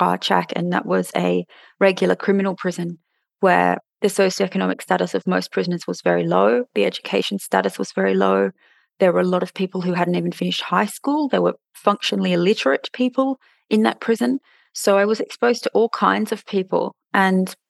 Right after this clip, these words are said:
most of them were good people. Everybody had some horrific story. I won't say that they're all innocent, and, and some of them were certainly guilty of the criminal offences they'd been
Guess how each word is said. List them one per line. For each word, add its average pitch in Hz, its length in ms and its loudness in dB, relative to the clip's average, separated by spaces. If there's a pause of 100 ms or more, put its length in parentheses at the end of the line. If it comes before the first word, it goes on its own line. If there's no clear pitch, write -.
most 233 400 2
of 302 100 -8
them 294 140 2
were 269 100 2
good 247 200 -4
people. - 460 -4 (400)
Everybody 277 380 2
had 233 280 -2
some 220 200 -2
horrific 202 420 -2
story. 196 680 0 (640)
I 233 80 4
won't 254 280 2
say 247 140 0
that - 180 0
they're 202 160 4
all 190 180 2
innocent, 240 500 -2
and, 190 220 -2
and 202 180 -2
some 208 180 -2
of 196 80 -6
them 196 120 -2
were 185 100 0
certainly 190 400 -2
guilty 190 360 -4
of 190 120 -4
the - 60 -4
criminal 185 360 -2
offences 185 460 -4
they'd 190 200 0
been 180 300 0